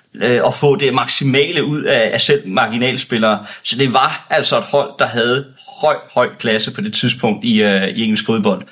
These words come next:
som vi ender med at slå et nul, som vil... Jamen isoleret set, så står det måske som, ja, jeg får gåsehud igen.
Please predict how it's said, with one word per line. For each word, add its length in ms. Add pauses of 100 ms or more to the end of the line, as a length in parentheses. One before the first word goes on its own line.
(100)
som 200
vi 120
ender 120
med 120
at 60
slå 240
et 160
nul, 180
som 240
vil... 220 (680)
Jamen 180
isoleret 560
set, 320
så 120
står 300
det 100
måske 400
som, 260
ja, 100
jeg 100
får 340
gåsehud 520
igen. 280